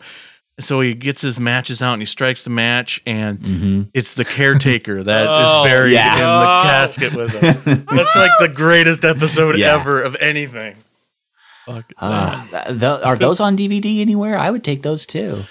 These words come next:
Speaker 1: No, I am not. I, at least I have never seen 'em anyway.
Speaker 2: That's probably tied up. You know, that's Alfred Hitchcock. That's
Speaker 1: Yeah.
Speaker 2: probably tied up in,
Speaker 1: Yeah.
Speaker 2: in
Speaker 1: I think
Speaker 2: something.
Speaker 1: you can get, like, the original,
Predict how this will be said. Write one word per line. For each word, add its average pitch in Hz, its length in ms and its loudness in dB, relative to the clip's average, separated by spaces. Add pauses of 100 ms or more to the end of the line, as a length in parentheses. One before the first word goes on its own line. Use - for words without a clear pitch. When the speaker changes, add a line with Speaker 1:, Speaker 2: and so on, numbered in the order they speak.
(180)
Speaker 1:
No, 127 480 -2
I 123 240 -4
am 147 200 -2
not. 123 200 -4
I, 143 80 2
at 127 180 -2
least 135 280 -8 (160)
I 107 180 -6
have 120 180 -2
never 95 160 -8
seen 95 260 -10
'em 92 120 -10
anyway. 90 260 -14
Speaker 2:
That's 131 140 -2
probably - 260 -10
tied 85 260 -8
up. 82 240 -10
You 104 60 -4
know, 107 60 0
that's 110 100 -4
Alfred 92 260 -6
Hitchcock. 80 500 -12
That's 98 180 -12
Speaker 1:
Yeah. 92 60 -16
Speaker 2:
probably 90 200 -12
tied 85 260 -16
up 80 160 -14
in, 69 100 -18
Speaker 1:
Yeah. 90 200 -14
Speaker 2:
in - 0 -
Speaker 1:
I 92 60 -20
think 127 160 -16
Speaker 2:
something. 117 260 -10
Speaker 1:
you 120 120 -8
can 117 180 -10
get, 113 180 -4
like, 104 180 -8
the 101 240 -8
original, 107 800 -4